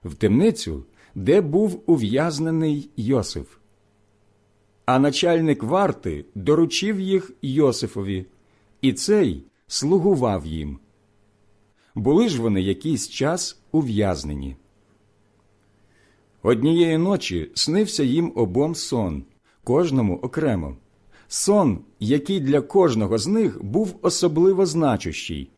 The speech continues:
для чашника і для пекаря єгипетського царя, які сиділи в темниці. Навідався до них уранці Йосиф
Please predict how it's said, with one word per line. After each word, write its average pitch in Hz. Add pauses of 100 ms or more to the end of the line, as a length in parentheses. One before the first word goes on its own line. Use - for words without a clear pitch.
(220)
для 120
чашника 170 (180)
і 170
для 180
пекаря 107
єгипетського 123
царя, 117 (360)
які 139
сиділи 123 (100)
в 80
темниці. 107 (1000)
Навідався 175
до 139
них 175
уранці 170
Йосиф 113